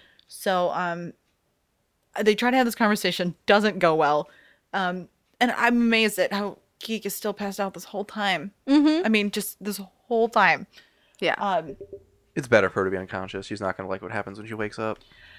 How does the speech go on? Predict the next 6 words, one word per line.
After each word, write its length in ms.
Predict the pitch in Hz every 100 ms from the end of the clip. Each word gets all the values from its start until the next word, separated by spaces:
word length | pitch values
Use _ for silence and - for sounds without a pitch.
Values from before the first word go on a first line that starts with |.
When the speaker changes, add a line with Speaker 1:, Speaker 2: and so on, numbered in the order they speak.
| - _
Speaker 1:
No! 960 | 220 226 233 370 539 480 269 196 165 151
Speaking 400 | - 359 415 466 -
of, 520 | 220 285 196 175 180 - _ _
uh, 360 | 208 208 202 196
Kyle. 600 | 226 294 311 139 135 - _ _
Speaker 3:
Yes. 420 | 120 107 - _